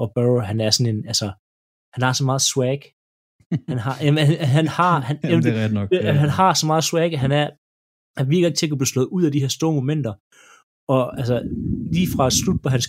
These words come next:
Speaker 1: college-karriere og indtil nu, der er han bare, altså, han lever og ånder for store kampe, og han præsterer i store kampe, og han kommer til at præstere i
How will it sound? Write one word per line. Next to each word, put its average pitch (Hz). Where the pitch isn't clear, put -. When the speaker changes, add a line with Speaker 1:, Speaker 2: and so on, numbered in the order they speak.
Speaker 1:
college-karriere 123
og 131
indtil 147
nu, 143
der 139
er 131
han 123
bare, 131
altså, 117
han 123
lever 147
og -
ånder 143
for 135
store 139
kampe, 127
og 117
han 110
præsterer 156
i 117
store 117
kampe, 117
og 117
han 107
kommer 117
til -
at -
præstere 160
i -